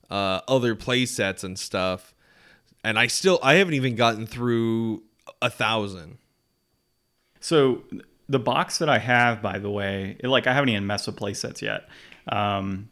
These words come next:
Speaker 2: which is why I wanna alphabetize at some point. But the box that did not have the little tabs is the stuff that I needed to go through.
Speaker 1: Yeah.
Speaker 2: And then, yeah, the box that you're currently looking at, which has all those tabs, is what I already went through for the most part.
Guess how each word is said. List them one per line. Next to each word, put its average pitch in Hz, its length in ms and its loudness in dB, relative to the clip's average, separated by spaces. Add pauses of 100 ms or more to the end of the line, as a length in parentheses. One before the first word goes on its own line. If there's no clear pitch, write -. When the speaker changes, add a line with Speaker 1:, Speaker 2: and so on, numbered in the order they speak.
Speaker 2:
which 123 260 -4
is 107 60 -10
why 110 160 2
I - 20 4
wanna 107 240 -2
alphabetize 113 500 -4
at 113 60 -4
some 120 280 -6
point. 127 280 -4 (500)
But 107 540 2 (300)
the 120 160 -6
box 120 320 -2
that 120 100 -4
did 98 160 -6
not 117 220 0
have 123 120 -2
the 117 60 -6
little 104 120 -4
tabs 104 440 -2
is 98 120 -10
the 101 80 -8
stuff 107 320 -2
that 104 300 -6
I 107 100 -2
needed 101 260 -4
to 101 100 -10
go 104 280 0
through. 65 480 -8
Speaker 1:
Yeah. 120 320 2 (340)
Speaker 2:
And 110 200 0
then, 101 600 -2 (180)
yeah, 107 220 -2
the 110 80 -6
box 110 280 0
that 110 80 -4
you're 101 120 -6
currently 104 420 -2
looking 107 320 -2
at, 101 260 -2
which 101 240 -6
has 107 220 -6
all 104 80 -2
those 92 160 -6
tabs, 104 280 -2
is 98 120 -12
what 101 100 -4
I 98 220 -4
already 107 320 0
went 90 240 -10
through 101 220 -8
for - 140 -10
the 143 60 -2
most 104 220 -2
part. - 260 -10